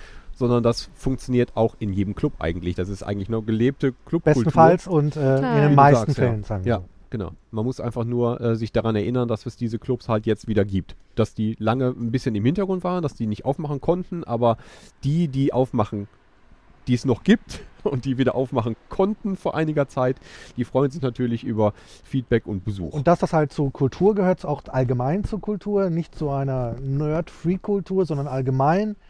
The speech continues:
Speaker 2: genauso wie eine Band, wie die Torwand, auf die du schießen kannst beim Tor-, Tag der Trinkhallen, genauso wie Weingummi und Salinos.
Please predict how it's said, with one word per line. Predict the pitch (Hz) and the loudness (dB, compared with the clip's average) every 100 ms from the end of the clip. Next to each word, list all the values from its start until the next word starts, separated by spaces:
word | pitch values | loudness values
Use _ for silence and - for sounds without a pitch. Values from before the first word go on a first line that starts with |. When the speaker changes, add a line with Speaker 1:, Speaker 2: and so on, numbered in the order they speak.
| - - _ | -20 -20 _
Speaker 2:
genauso | 139 131 156 220 196 220 214 131 | 0 2 4 4 4 4 2 -2
wie | 156 156 | -2 0
eine | 135 131 | 0 -2
Band, | 113 151 180 226 214 - - - - - - | 2 4 4 2 -4 -10 -20 -20 -20 -20 -6
wie | 139 156 151 135 | 0 2 2 0
die | 143 | -4
Torwand, | - 170 208 214 226 | 2 4 6 4 2
auf | 214 170 | 0 -2
die | 202 | 0
du | 196 | 0
schießen | - 196 202 | 0 -4 -4
kannst | 170 175 170 | -2 -2 0
beim | 170 156 | -2 0
Tor-, | 165 160 160 151 | 0 0 -2 -2
Tag | 156 156 | 0 2
der | 156 | -2
Trinkhallen, | - 151 156 147 143 139 139 - - - - - | -2 -4 0 2 2 2 -2 -8 -20 -20 -20 -2
genauso | 135 135 139 135 123 | 4 6 6 4 2
wie | 120 113 127 - | 0 -2 -6 -10
Weingummi | 113 151 226 208 214 202 | 4 6 6 2 0 0
und | 165 147 | 0 2
Salinos. | 139 151 220 226 220 - | 2 2 0 -2 -2 -6